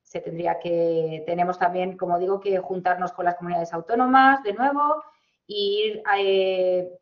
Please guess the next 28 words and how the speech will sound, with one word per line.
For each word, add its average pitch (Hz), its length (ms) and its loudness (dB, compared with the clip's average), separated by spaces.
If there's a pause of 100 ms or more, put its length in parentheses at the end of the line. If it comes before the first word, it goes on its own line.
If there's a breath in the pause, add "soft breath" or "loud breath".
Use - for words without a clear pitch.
pues, 175 200 -6
cosiendo 208 460 -2
los 208 140 4
detalles 202 440 2
que 208 100 -6
nos 196 160 -4
faltan 240 460 2
de, 185 680 0 (360)
de 175 140 0
cara 180 180 4
a - 20 2
la 190 80 6
aplicación 180 560 -4
de, 190 280 0
de 170 220 -4
todas 196 220 0
estas 180 260 -14
ayudas. 185 460 -8 (560)
Pero 180 160 -2
en 175 80 -4
principio 190 480 -4
esta, 180 840 0 (480)
esta 180 1040 -4
posibilidad 196 500 0
no, 160 580 -4
no 190 140 -4
está 185 160 -6
contemplada. 156 560 -8